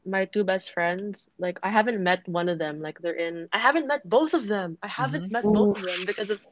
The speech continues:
Speaker 3: Oh.
Speaker 1: because of one's in Talisay. Shout out to <laughs> David. <laughs>
Speaker 3: Ah.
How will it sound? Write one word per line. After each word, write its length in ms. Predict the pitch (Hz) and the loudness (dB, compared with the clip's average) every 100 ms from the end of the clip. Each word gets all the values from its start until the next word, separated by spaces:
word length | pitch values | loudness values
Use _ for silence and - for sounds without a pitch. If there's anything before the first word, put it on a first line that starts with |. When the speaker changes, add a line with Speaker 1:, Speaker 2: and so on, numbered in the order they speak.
| - | -4
Speaker 3:
Oh. 200 | 180 185 - | -4 -4 -8
Speaker 1:
because 180 | 233 226 | -12 -12
of 80 | 214 - | -14 -12
one's 340 | 180 208 240 233 | 2 2 4 2
in 120 | 233 | 0
Talisay. 720 | 202 175 196 180 160 160 180 196 _ _ | 0 2 2 2 0 0 -2 -8 _ _
Shout 240 | - 196 180 | 0 4 4
out 160 | 170 - | 2 0
to 300 | 165 151 175 - - - | -2 -2 -6 -14 -14 -18
<laughs> 340 | - - _ | -18 -20 _
David. 380 | 165 165 143 185 | -6 -4 -2 -2
<laughs> 280 | - 214 - _ 175 - - | 0 -4 -6 _ -8 0 8
Speaker 3:
Ah. 220 | 277 | 10